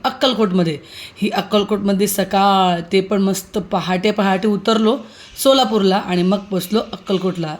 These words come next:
तुम्हाला दिसतंय ना, हे बघा, आम्ही मंदिराच्या जवळच आहोत. आंघोळ वगैरे करून नित्य नियमाने आम्ही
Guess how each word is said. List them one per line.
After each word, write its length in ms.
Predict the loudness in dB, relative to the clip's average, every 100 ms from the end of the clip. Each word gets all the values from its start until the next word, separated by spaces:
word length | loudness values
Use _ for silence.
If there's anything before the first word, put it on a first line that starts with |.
| -4
तुम्हाला 220 | 0 2
दिसतंय 340 | 0 0 0
ना, 180 | 2 -2 -4 -16 -20 -20 -4
हे 140 | 0
बघा, 460 | 2 2 0 -2 -6 -8
आम्ही 200 | -2 2
मंदिराच्या 500 | 2 2 2 0 -2
जवळच 400 | 0 2 2 0
आहोत. 220 | -4 -6 -10 -20 -20 -20 -20 -20 -10 0
आंघोळ 280 | 4 6
वगैरे 240 | 4 2 2
करून 340 | 2 2 0 -2 -10 -4
नित्य 320 | -4 0 2
नियमाने 420 | 4 4 4 4
आम्ही 280 | 4 4 2